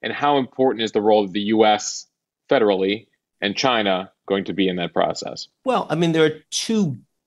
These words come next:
Speaker 2: big things that need to happen. Um, one is that there has to be a massive amount of redistribution of wealth, just like the Europeans did between the rich and the poor.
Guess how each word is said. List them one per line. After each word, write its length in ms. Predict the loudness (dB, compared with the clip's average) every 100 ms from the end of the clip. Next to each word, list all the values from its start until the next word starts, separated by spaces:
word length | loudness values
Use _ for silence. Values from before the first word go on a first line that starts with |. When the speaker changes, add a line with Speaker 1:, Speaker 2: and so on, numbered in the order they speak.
| _ 0
Speaker 2:
big 280 | 2 2 -2
things 440 | -4 -2 -2 -4
that 120 | -6
need 220 | -8 -8
to 80 | -12
happen. 500 | -14 -16 -18 -20 _ _ -8
Um, 460 | -4 -2 -2 -6 _ -12
one 760 | -4 0 2 2 0 -2 -8 _ -20 _ _ 0
is 180 | 2 2
that 160 | 0
there 140 | 0 -2
has 380 | -2 -4 -4
to 120 | -6 -4
be 240 | -4 -2
a 60 | -4
massive 640 | -2 -2 -2 -2 -2 -2
amount 480 | 0 -2 -2 -6 -12 -14
of 160 | -14 -14 -10 -4
redistribution 880 | -4 -4 -6 -6 -6 -4 -6 -6 -6
of 120 | -6
wealth, 380 | -6 -8 -12 _
just 220 | -6 -2
like 100 | -2
the 80 | -2
Europeans 500 | 0 0 0 -2 -2
did 200 | -4 -4
between 320 | -6 -8 -6 -4
the 80 |
rich 280 | -2 -2 -4
and 60 | -10
the 60 |
poor. 420 | -10 -8 -6 -8